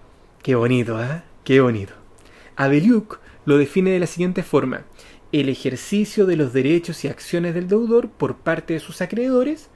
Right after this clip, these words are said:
cuando el primero es negligente en hacerlo. ¿En qué casos el deudor podría incurrir en este tipo? Lo, podría hacerlo, por ejemplo, cuando repudia una herencia, cuando renuncia a una donación,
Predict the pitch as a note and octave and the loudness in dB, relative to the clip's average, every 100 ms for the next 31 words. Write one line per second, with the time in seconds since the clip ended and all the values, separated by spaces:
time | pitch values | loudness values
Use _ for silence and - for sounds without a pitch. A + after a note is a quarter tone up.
0 | - - - - E3+ D#3 D#3 D3+ D3 D#3 | -20 -20 -20 -2 0 0 -2 -2 -2 2
1 | G#3 B3 B3+ - F3 - D#3 D3+ C3+ B2+ | 2 2 -2 -4 -4 -2 -2 -2 -2 -10
2 | - F#3+ G3+ G3+ G#3 G#3+ - D#3 C#3 - | -6 -6 -6 -4 -4 -4 -6 -4 -4 -8
3 | - - - - - - - - - - | -16 -20 -20 -20 -18 -18 -20 -20 -20 -20
4 | - - - - E3 E3+ A#3 C4 C4+ C4+ | -20 -20 -18 -6 -4 -2 -2 -2 -2 -4
5 | - - F#3 F3 F3 F3 F#3 G#3+ - - | -6 -4 -4 0 2 4 4 2 0 -12
6 | E3+ D#3+ D#3+ F#3+ G3 - D#3+ G3+ A3 - | -6 -2 0 0 -2 -2 0 0 -2 -4
7 | E3+ F3+ F3+ - F#3 F3+ E3+ A#3+ G#3+ C#3 | -4 -2 -4 0 2 4 2 2 0 -4
8 | - - - - - D3 D3+ - D3+ D3+ | -6 -18 -20 -20 -6 -4 -4 2 4 6
9 | F3+ - F#3+ F3 D#3 - G#3 G#3+ E3+ D3 | 2 -2 -2 0 0 0 0 0 0 0
10 | C#3 C#3 D#3 C#3+ B2+ D3+ F#3 F#3+ - G#3+ | 0 0 2 2 2 2 0 -2 -2 -2
11 | A3 - - - - D3+ C3+ C3+ D3 D3+ | -4 -10 -18 -20 -8 -2 0 2 2 0
12 | D#3+ D3 C#3 B2+ A2 - D#3+ G3 G#3 G#3+ | 0 0 0 -2 -2 0 2 2 2 0